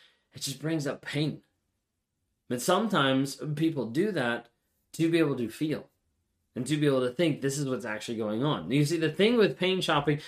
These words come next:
is the only purpose, really, of pain shopping is that it upsets you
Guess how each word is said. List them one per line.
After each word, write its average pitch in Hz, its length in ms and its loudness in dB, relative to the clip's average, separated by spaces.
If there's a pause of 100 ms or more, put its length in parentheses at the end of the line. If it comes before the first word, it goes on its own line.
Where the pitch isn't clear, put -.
is 147 80 0
the 165 160 0
only 247 260 2
purpose, 202 540 2
really, 208 240 6
of 147 120 0
pain 175 200 0
shopping 185 420 0 (160)
is 147 140 6
that 160 120 6
it 151 120 4
upsets - 500 0
you - 120 -14